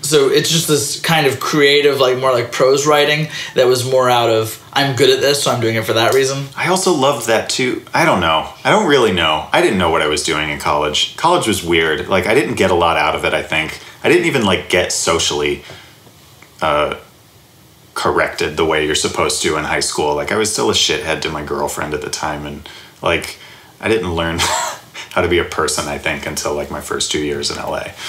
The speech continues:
Speaker 1: So you ended up moving to L A in two thousand eight?
Speaker 2: Nine.
Speaker 1: In two thousand nine.
Speaker 2: Yeah. I, I graduated, uh, freaked out about going to law school, uh, told my dad, um, "Hey, I don't wanna do this. I wanna go to L A and maybe screenwrite."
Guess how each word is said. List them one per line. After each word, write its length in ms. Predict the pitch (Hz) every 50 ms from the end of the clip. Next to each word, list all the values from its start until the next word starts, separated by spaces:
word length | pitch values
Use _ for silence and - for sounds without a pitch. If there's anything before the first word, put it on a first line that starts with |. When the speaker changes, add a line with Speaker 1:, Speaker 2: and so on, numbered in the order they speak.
| - - -
Speaker 1:
So 100 | - 180
you 120 | 180 190 196
ended 160 | 202 202 202
up 100 | 190 165 160
moving 200 | 165 170 175 165
to 100 | 165 160
L 200 | 151 143 139 139
A 280 | 139 139 139 139 143 139
in 340 | 123 - - 131 127 127 120 -
two 180 | - - 143 135
thousand 360 | 139 135 123 117 107 107 -
eight? 480 | - 113 127 156 190 - - - - -
Speaker 2:
Nine. 320 | - 104 92 80 - - - - - - - -
Speaker 1:
In 60 | 131
two 100 | 117 -
thousand 200 | 127 113 113 107
nine. 140 | 104 98 98
Speaker 2:
Yeah. 260 | 92 82 - - - - - - -
I, 320 | 113 107 101 98 98 92 -
I 60 | 98
graduated, 640 | 87 110 131 151 147 156 165 175 175 175 180 175 175 - - - - - -
uh, 280 | - 95 92 90 -
freaked 320 | - - 131 139 139 - 127
out 260 | 117 120 123 - 101
about 200 | 95 101 95 85
going 180 | 92 98 98
to 60 | 104 104
law 160 | 101 85 85
school, 460 | - - - 87 87 87 85 82 - - - - - -
uh, 240 | - 90 90 85 82
told 240 | - - 101 101
my 120 | 107 107 101
dad, 540 | 92 - 90 87 90 85 85 85 85 85 - - -
um, 480 | - 85 82 82 80 78 80 78 76 76 - - - - - - - - - - -
"Hey, 300 | - - 98 107 101 98
I 100 | 101 107
don't 120 | 113 117 113
wanna 140 | 107 98
do 140 | 82 95 90
this. 260 | 82 87 - - - -
I 200 | 85 87 90 85
wanna 300 | 87 87 95 92 92 90
go 360 | 85 - 87 85 85 82 82
to 160 | 80 - - 78 78 -
L 200 | - 78 76 76
A 240 | 76 73 - - - -
and 160 | 80 87 87
maybe 200 | 90 92 92 90
screenwrite." 580 | - - - 87 82 76 73 67 - - -